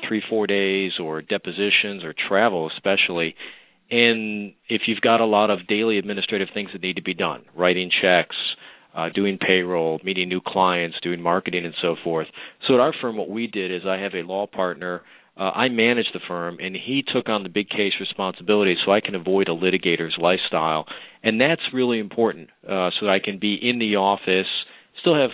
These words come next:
client work that I do, but the client work I do is, tends to be less going out of the office and doing depositions and so forth, more, uh, meeting with clients, reviewing cases with other staff, things that are more conducive to management. So right off the bat, that's the important thing, is that managing a firm,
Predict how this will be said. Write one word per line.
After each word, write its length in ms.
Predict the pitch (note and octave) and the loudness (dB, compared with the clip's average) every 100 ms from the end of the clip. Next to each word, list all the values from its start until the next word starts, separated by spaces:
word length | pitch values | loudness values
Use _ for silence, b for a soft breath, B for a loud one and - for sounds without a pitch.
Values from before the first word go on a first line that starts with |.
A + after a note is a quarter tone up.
| - | -6
client 300 | - A#2+ A2 | -2 2 2
work 220 | F2+ A2 - | 2 -2 0
that 100 | G2 | -2
I 80 | F2+ | -2
do, 180 | G#2+ G2+ | 0 0
but 80 | F2 | -2
the 60 | |
client 240 | - A2+ G2+ | -4 -2 -2
work 140 | G2 | -4
I 40 | F#2+ | -2
do 100 | F#2+ | -2
is, 80 | - | -4
tends 160 | A2 F2+ | -10 -6
to 40 | |
be 100 | F#2+ | -4
less 220 | F2+ G2 - | 2 2 2
going 160 | G2+ F#2+ | -6 -4
out 60 | |
of 40 | F2+ | -2
the 100 | F2+ | 2
office 320 | F#2 F2+ G2 - | 2 2 -4 -8
and 100 | F2 | -10
doing 180 | F2 E2 | -10 -2
depositions 600 | F2+ F2 F2+ B2 G2 F#2 | -2 -2 -2 0 -2 -6
and 100 | E2+ | -8
so 160 | F#2 E2+ | -4 -4
forth, 220 | - F2 F2 B B B _ G#2 | -2 -2 -2 B B B _ -2
more, 480 | G#2 G#2 G2 F#2 | 0 4 2 2
uh, 160 | F2+ F2 | 2 0
meeting 320 | F#2 A2 A2 | 2 2 2
with 120 | G2+ - | -4 -4
clients, 460 | G#2 G2 F#2+ F#2 - | 0 2 2 -2 -4
reviewing 400 | F2 E2+ G2 F#2+ | -4 -4 -4 -4
cases 400 | - G2+ F#2 F#2 | 0 0 0 -4
with 140 | F2+ E2+ - - | -4 -6 -4 -2
other 220 | D#2+ E2+ - | 0 2 2
staff, 400 | - G2 F#2+ F2+ - B B B - | 4 6 6 4 0 B B B -2
things 160 | D3 A#2 | 0 0
that 100 | G#2 | -2
are 40 | |
more 200 | G#2 A2 | 2 0
conducive 540 | - G2 G#2 G2 G2+ - | 0 -2 -2 0 -2 -4
to 140 | F#2+ | -4
management. 500 | F#2 F#2 F2+ E2 D2 G#2 | 0 0 -2 -6 -8 -2
So 60 | |
right 120 | B2 | 2
off 140 | D3+ - | 2 0
the 80 | F#2+ | 0
bat, 320 | G2 F#2 - | 2 2 4
that's 200 | G2 A2+ - | 0 0 -6
the 60 | E2 | -10
important 420 | - A2 G#2 F2+ | -4 -2 -2 -2
thing, 200 | F2 E2+ | -4 -2
is 140 | E2 - | -6 0
that 240 | F2 E2 B B B B - | 0 0 B B B B -2
managing 480 | G2+ A2+ A2 G2+ | 2 4 2 -2
a 40 | F#2 - | -4 -2
firm, 420 | G#2 G2 F2+ | 0 0 -4